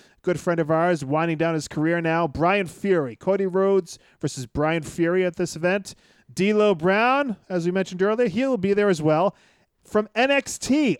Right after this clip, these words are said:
Austin Aries is on the show. Johnny Gargano's on the show. Tommaso Ciampa's on the show. And then this will be Tommaso's final local match, and it's gonna be against Warbeard Hansen, also a former guest on the show, and Todd Sinclair,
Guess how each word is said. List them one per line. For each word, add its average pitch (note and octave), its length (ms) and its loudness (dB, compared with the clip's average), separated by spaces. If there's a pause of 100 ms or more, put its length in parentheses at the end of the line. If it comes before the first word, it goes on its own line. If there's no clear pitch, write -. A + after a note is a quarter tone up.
Austin A#3 540 -2
Aries A#3 400 2
is C#3+ 100 -4
on D3 140 0
the C#3+ 60 -4
show. C3 420 -4 (260)
Johnny B3+ 320 0
Gargano's B3+ 640 0
on F3 80 0
the D#3 80 -2
show. C3+ 460 -2 (240)
Tommaso C4 560 2
Ciampa's B3 640 2
on F3 120 2
the D#3+ 80 -2
show. D3 300 0
And E3+ 160 -4
then F#3 140 -2
this A#3 180 -4
will A3+ 80 2
be G3 300 0 (340)
Tommaso's G3 600 0
final A#3+ 480 0
local A3+ 260 2
match, D#3+ 400 -2
and E3+ 100 -4
it's D3 140 -4
gonna D#3+ 100 -2
be D3 140 0
against C#3+ 480 -4
Warbeard G#3+ 540 2
Hansen, E3 480 -2
also D#3+ 380 -2
a B2+ 40 -2
former C#3+ 540 -2 (180)
guest D#3 240 -2
on D3+ 80 -6
the D3 80 -2
show, D3 420 0 (280)
and B2 260 -12
Todd G#3+ 380 0
Sinclair, D#3 840 0